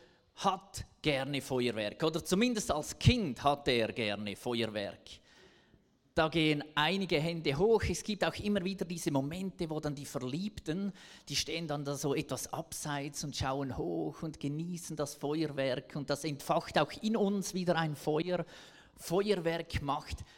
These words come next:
etwas mit uns. Und ich mag mich erinnern, als kleines Kind, das hat ja schon Monate vorher begonnen, vor dem ersten August, weil da musste man ja zuerst einmal sparen oder zumindest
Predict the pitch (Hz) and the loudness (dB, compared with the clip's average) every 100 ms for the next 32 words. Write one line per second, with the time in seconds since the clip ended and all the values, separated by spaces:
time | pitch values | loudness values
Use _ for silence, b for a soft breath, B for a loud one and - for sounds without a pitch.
0 | B 156 165 160 151 - - 156 190 160 | B 2 2 4 2 0 -2 0 2 2
1 | 143 131 147 185 214 208 220 214 - 180 | 2 0 -2 0 2 2 2 0 2 2
2 | 196 226 196 165 - - 175 214 202 - | 2 2 0 -2 -2 -2 0 0 -2 -4
3 | - 214 220 190 B B B - 160 170 | -2 0 0 -4 B B B -2 0 2
4 | 202 196 - 185 165 190 233 190 180 185 | 2 2 4 2 4 4 4 2 0 -2
5 | 165 - 190 165 160 156 151 139 139 120 | -2 0 0 0 -2 -2 -2 2 2 2
6 | 107 95 - 147 147 143 135 127 - 120 | -2 -4 0 2 2 0 0 -2 -2 -2
7 | 117 147 127 - 131 131 - B B 165 | -2 -4 -6 -4 -2 -2 -4 B B 4
8 | 175 220 - 185 170 170 160 - 147 156 | 6 4 2 0 2 2 0 0 -2 0
9 | 175 160 - 143 127 123 - - 113 117 | -2 -2 -2 -2 0 -2 -2 0 4 4
10 | 131 123 117 120 160 - - 156 180 226 | 4 2 2 0 0 -2 0 0 2 0
11 | 190 190 | 0 -4